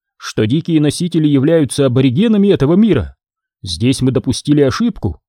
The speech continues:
Эта планета была колонизирована ими. Они связаны в обширную межзвёздную систему и располагают средствами межпланетных сообщений, неизвестными имперской науке.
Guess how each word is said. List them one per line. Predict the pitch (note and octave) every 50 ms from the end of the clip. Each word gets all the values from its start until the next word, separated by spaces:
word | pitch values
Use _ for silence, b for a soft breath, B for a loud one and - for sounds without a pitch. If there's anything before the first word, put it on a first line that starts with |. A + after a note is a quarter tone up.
| _ _ _ _ _ _ -
Эта | A2 A#2 G#2+ B2+
планета | A2+ - B2+ B2+ C3 C#3 D3+ C#3+ -
была | B2+ A#2 C3 C#3+ D3+ C3+
колонизирована | - C3 C3 C3+ C3 C3+ A2+ E2+ D#3 A3 A3+ A#3 A3 G#3 G3+
ими. | A3 A3 G3+ C#3 A2 D#2+ C#2 - _ _ _ _ _ _ _ _ _
Они | - - A#2 C3+ F#3+
связаны | F3+ - F3 G#3 G#3 G3+ D#3+ F#3+ G3 F#3+
в | F#3
обширную | F#3 - - - A3 A3 F#3+ G3 G3 F#3
межзвёздную | F3+ F3+ C#3+ G2+ A2 D3 A3 G#3 C3+ A#2 E3 F3+ D#3+
систему | - - D3+ - - - B3 A3+ D#3+ A2 D#2+ C#2 - _ _ _ _ _ _ _ -
и | - A#2+
располагают | B2+ C3 - - - B2+ B2+ C3 D3 E3+ E3 D#3 B2+
средствами | - D#3 D3+ E3+ F3 - - - D3 D#3 D3+ D3+
межпланетных | C#3 D3+ E3 C#3+ - - C#3+ D3 D#3+ F3 E3+ - D3 C3+ -
сообщений, | - D3+ C#3+ - - - A#3+ A3+ E3 A#2+ E2+ C#2+ - _ _ _ _ _ _ _
неизвестными | - A#2 A2+ A#2+ B2+ A2+ F2+ G#2+ C#3 G#3+ A3 - - A3 G3+ E3 A#2+ A#2+
имперской | D#3 D#3+ A3 A3+ - - - - D3
науке. | D#3 G3 A#3 A3 D3+ - - E2+ C#2+